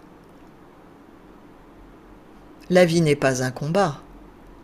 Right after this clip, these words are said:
Le samsara est un combat. Vous fait croire qu'il vous faut combattre pour être,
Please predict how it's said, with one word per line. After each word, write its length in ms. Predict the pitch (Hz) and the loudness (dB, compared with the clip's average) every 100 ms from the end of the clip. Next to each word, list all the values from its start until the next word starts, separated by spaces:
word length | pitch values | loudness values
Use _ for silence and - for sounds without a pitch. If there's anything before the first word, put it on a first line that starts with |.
| - - - - - | -20 -20 -20 -20 -2
Le 100 | 160 | 4
samsara 800 | 143 151 139 - 196 208 131 127 | 4 4 0 -2 0 0 -2 -4
est 160 | 135 | -6
un 140 | 135 135 | -4 -4
combat. 360 | 139 135 135 135 - - - - - - - - - - - - - - - | -6 -8 -10 -12 -20 -20 -20 -20 -20 -20 -20 -20 -20 -20 -20 -20 -20 -16 -6
Vous 100 | 151 | -4
fait 220 | - 170 | 2 0
croire 320 | - 196 208 | 4 4 4
qu'il 180 | - 151 | 0 -2
vous 120 | 143 | -2
faut 180 | - 160 | -4 -6
combattre 720 | - 160 160 190 185 - - - - - - - - - - - - - - - - - - - - - - | -2 0 2 0 0 -10 -14 -18 -20 -20 -20 -20 -20 -20 -20 -20 -20 -20 -20 -20 -20 -20 -20 -20 -20 -18 -4
pour 220 | 160 - | -4 0
être, 460 | 180 190 185 - - | 0 0 -2 -12 -16